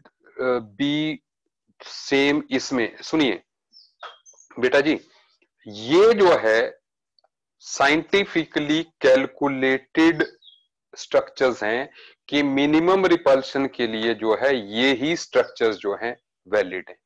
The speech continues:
इसके अलावा आपके दिमाग में जो भी चल रहा होगा वो गलत ही है। आठ वाला, आकर्षित ने कहा कि आठ वाला क्यों नहीं होता है?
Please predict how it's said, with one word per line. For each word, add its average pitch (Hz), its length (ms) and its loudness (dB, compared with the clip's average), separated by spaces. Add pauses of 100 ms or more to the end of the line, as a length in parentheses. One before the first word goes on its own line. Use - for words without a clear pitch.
(400)
इसके 147 300 0
अलावा 151 240 6
आपके 143 260 2
दिमाग 139 320 0
में 135 160 -2
जो 123 160 2
भी 143 100 0
चल 127 200 0
रहा 120 140 4
होगा 110 160 2
वो 117 120 2
गलत 98 360 0
ही - 60 -20
है। - 140 -20 (1800)
आठ - 260 4
वाला, 139 200 6
आकर्षित 175 480 2
ने 185 180 -2
कहा 170 260 2
कि 175 180 -8
आठ 147 320 2
वाला 139 240 4
क्यों 117 220 -2
नहीं 104 200 -4
होता 92 280 -2
है? 127 140 -2